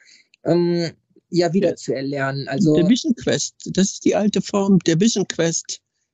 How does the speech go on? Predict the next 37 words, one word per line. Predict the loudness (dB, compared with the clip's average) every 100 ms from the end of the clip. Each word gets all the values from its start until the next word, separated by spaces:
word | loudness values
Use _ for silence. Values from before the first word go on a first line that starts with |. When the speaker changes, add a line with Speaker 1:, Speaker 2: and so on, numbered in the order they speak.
| -4
Speaker 2:
Das | 0
sind | 2
die | 2
indianische | 4 2 0 -4 -8
Form. | -6 -4 -2
Das | 0 0
haben | 0 2
wir | 4
hier. | 4
Wir | 4
haben | 2
ja | 2
hier | 2
so | 0
einen | -4
Schamanen | -2 0 0 -2 -2
hier | -2
in | 0
der | -2
Gegend, | 0 0 0 -6
so | -6
an | -6 -4
der | -4
Schweizer | -2 -2 -2 -4
Grenze. | 0 0 0 0
Mit | 0 0
dem | 0
haben | 0 0
wir |
ganz | 2 0 -2
viel | 0 0
gemacht. | 2 0 -2 _ _ -20 -18 -18 -20 -20 _ 2
Mit | 4 4
dem | 2 2
sind | 2
wir | 2
rauf | 2 0 -2 -6 -10